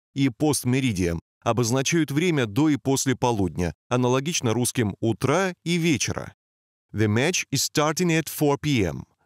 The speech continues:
Матч начинается в четыре вечера, то есть в шестнадцать ноль ноль. I usually get up at seven A M. Я обычно встаю в семь утра, то есть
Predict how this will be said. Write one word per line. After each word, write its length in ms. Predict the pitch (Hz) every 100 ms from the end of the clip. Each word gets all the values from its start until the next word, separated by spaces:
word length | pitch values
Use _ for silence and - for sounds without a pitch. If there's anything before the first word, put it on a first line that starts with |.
| -
Матч 300 | 110 123 -
начинается 560 | 113 117 131 185 180
в 80 | 165
четыре 400 | - 127 135 135
вечера, 420 | 107 92 - 90 90 _
то 120 | 165
есть 220 | 196 - -
в 80 | -
шестнадцать 600 | 151 139 143 135 143 -
ноль 180 | 120 101
ноль. 260 | 80 69 - _ _ _ _ -
I 140 | 104
usually 460 | 113 151 135 123 107
get 260 | 104 123
up 200 | 160 180
at 100 | 170
seven 400 | - - 156 165
A 220 | 180 165 85
M. 180 | 58 - _ _ -
Я 220 | 104 110
обычно 360 | 110 143 139
встаю 400 | 107 - 117 147
в 80 | 165
семь 300 | - 143 131
утра, 380 | 165 - 95 76 _ _
то 120 | 160
есть 220 | 190 -